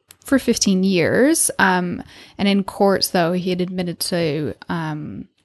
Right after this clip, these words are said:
abusing twenty-four boys, which is, um, pretty, um, it's pretty serious and pretty devastating. So I'd be curious to actually be able to watch this documentary when it comes out. It is called, is it Nobody Speak?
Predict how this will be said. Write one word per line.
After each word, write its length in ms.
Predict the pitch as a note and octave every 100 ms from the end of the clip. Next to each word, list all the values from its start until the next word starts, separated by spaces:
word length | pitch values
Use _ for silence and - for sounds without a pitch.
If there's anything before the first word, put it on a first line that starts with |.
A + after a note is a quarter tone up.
| _ _ _ _ - -
abusing 480 | F#3 F#3+ F3+ F3+
twenty-four 480 | F3 - E3+ - -
boys, 360 | - - - -
which 160 | - -
is, 240 | F3 - -
um, 400 | F#3+ F3 E3+ -
pretty, 920 | - C4 B3+ C4 - A3 G#3+ G3+ G3+ _ _ _ _ _ _ _
um, 260 | F#3+ F#3 F3+
it's 280 | - F3 -
pretty 280 | - - C4+
serious 400 | A3 F#3 F#3+ -
and 80 |
pretty 160 | G3 F#3+
devastating. 600 | F#3 F3 F3 F3+ E3+ F3+
So 160 | F#3+ A3+
I'd 120 | A#3
be 60 | C4
curious 560 | - F4+ F#4 F#4+ -
to 120 | - -
actually 280 | A3+ - G#3+
be 100 | G3
able 160 | F3+
to 100 | F3
watch 300 | F#3 A3+ C#4
this 100 | C#4
documentary 580 | - A#3+ - A#3+ A#3 A3
when 120 | G3
it 80 | -
comes 320 | - E3 E3 - -
out. 400 | D#4+ F#4 - - - - - -
It 140 | A#3+ -
is 260 | F#3 F3+ -
called, 1300 | - - - C#4 B3+ G#3+ G#3+ B3 D4 E4 F4 F4+ F4
is 340 | - - - - _ _ _ _ _ _ _ _ _ -
it 100 | C4
Nobody 440 | - A#3+ B3+ C#4 D4+
Speak? 720 | - - - A#3+ F4 -